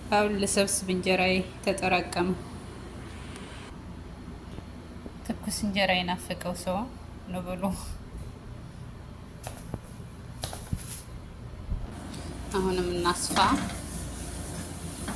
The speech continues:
በመጀመሪያ ማማሸት አለብን፣ ሟጨራ እንዳይዝ፣ ቂጡም አይኑ፣ ቂጡም ላውም እንትን እንዳይሆን ማለት ነው።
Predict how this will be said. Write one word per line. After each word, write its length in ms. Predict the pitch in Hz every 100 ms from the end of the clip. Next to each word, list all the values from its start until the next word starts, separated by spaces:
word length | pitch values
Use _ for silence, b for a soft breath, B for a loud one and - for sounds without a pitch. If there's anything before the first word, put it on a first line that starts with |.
| - -
በመጀመሪያ 720 | 160 160 156 - 165 165 185
ማማሸት 540 | 175 156 151 - 170 160
አለብን፣ 600 | 160 - 160 - 196 240 277 -
ሟጨራ 400 | 190 180 180 170 170
እንዳይዝ፣ 560 | 175 175 175 214 269 - - - - B B B -
ቂጡም 380 | - 208 214 247 233
አይኑ፣ 260 | 175 175 170 - - -
ቂጡም 360 | 240 - 311 403 294 214 202 190 185 185 180 175
ላውም 360 | 196 208 254 269 190
እንትን 300 | 190 190 175
እንዳይሆን 460 | 175 170 190 208 170
ማለት 340 | 160 160 160
ነው። 140 | 170